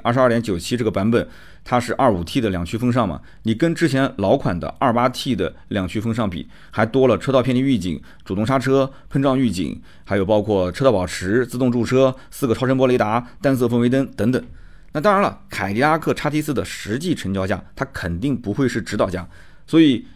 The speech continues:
二十二万多就是它的起售价，就是指导价，对吧？那么一线销售反馈，其实现在刚刚上的凯迪拉克X T四已经能够做到三万左右的优惠了啊！你满不满意啊？三万左右，才刚上啊，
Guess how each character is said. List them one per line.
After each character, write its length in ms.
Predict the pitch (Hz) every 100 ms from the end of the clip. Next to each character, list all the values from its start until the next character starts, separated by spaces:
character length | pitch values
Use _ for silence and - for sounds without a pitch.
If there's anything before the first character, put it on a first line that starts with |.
| - -
二 80 | 147
十 80 |
二 140 | 170 151
万 140 | 117
多 280 | 107 107 - -
就 140 | 123
是 40 |
它 120 | 98 110
的 80 |
起 180 | 90 -
售 160 | 90 95
价， 180 | 101 - - -
就 100 | 117
是 60 |
指 120 | 98
导 120 | 110 95
价， 180 | 95
对 100 | 85
吧？ 160 | 101 90 - - -
那 80 |
么 140 | 139 123 -
一 120 | 190
线 180 | 180 135
销 160 | 135
售 100 | 135
反 160 | 104 85
馈， 120 | 98
其 200 | - 110
实 100 | 123
现 100 | 131
在 80 | 127
刚 220 | - 123
刚 120 | 123 123
上 280 | - 104
的 100 | 82
凯 140 | 76 85
迪 60 |
拉 100 | 92
克 140 | 95 87
X 120 | 92
T 140 | 92
四 180 | 90 92 - -
已 240 | - 92 95
经 240 | 101 135
能 180 | 127 110
够 160 | 120 101
做 220 | 120 101
到 340 | 92 87 - - - - -
三 280 | - 123 123
万 140 | 110
左 140 | 85
右 40 | 85
的 80 | 87
优 120 | 92
惠 120 | 98
了 140 | 92 - -
啊！ 220 | 87 87
你 60 | 92
满 120 | 98
不 80 | 101
满 200 | 107 101
意 80 | 107
啊？ 180 | 98 -
三 180 | - 147
万 140 | 151 113
左 100 | 95
右， 120 | -
才 200 | - 120
刚 280 | 180 180 185
上 260 | 202 165
啊， 220 | 110 87